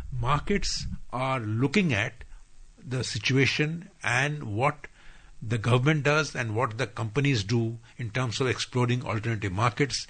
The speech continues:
whether there are, um, uh, developments that if, if, if the Prime Minister is, is, is going to China,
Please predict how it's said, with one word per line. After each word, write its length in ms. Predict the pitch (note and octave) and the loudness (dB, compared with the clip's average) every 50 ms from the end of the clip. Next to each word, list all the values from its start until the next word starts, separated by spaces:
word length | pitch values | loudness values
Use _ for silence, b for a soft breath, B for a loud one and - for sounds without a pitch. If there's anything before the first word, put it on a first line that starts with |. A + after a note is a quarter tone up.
| B B B B B B - | B B B B B B 0
whether 420 | A2 B2 A2 C3 B2+ B2+ A#2+ B B B B B - | 0 2 4 4 4 4 2 B B B B B -6
there 280 | A#2 G#2+ B2 B2 A#2+ A#2+ | 0 4 6 6 6 6
are, 200 | A#2 A2+ A2+ A2+ A2+ B B B B B - | 4 2 2 0 -4 B B B B B -2
um, 680 | A2+ A2+ A2 A2 A2+ A2+ A2 A#2 A2+ A2+ G2 F2+ G2+ | 0 0 0 0 -2 -2 -4 -6 -6 -6 -6 -6 -4
uh, 400 | G#2+ A2 G#2+ G#2 G2+ G#2 F#2+ F2+ | -2 0 0 0 -2 -2 -2 -4
developments 680 | G2+ F#2+ C3 B2 B2 B2 C3 B2+ - - B2+ A#2 G2+ | 0 2 4 6 6 6 4 2 0 -4 -4 -4 -4
that 220 | - - A#2 - - | -4 -4 -4 -2 -4
if, 260 | A#2 G2+ - - - - - - | -6 -6 -6 -12 -18 -20 -10 -8
if, 200 | C3+ A#2 G#2+ A#2+ | -6 -6 -6 -6
if 180 | - A2+ A2 G2+ | -6 -6 -2 -2
the 100 | A2+ G#2 | -2 -2
Prime 260 | - - A2 A#2 A#2+ | 0 0 2 2 2
Minister 300 | B2 A#2+ - - - B2+ | 2 2 0 0 0 0
is, 540 | B2 A#2 A#2 A2 G#2+ A2 A2 G#2 F2 - B B B B B B | 0 2 0 0 -2 -2 -2 -4 -4 -8 B B B B B B
is, 140 | - B2 A#2 | -8 -8 -6
is 200 | - C#3+ B2 G2+ | -4 -2 -2 2
going 240 | G2+ B2+ B2 A#2+ A2 | 4 6 6 4 4
to 140 | - A2 F#2 | 0 -2 -2
China, 580 | - - - A2+ A#2+ B2 B2+ C3+ C3+ C3+ C3 | 0 2 4 6 6 6 4 2 0 -2 -6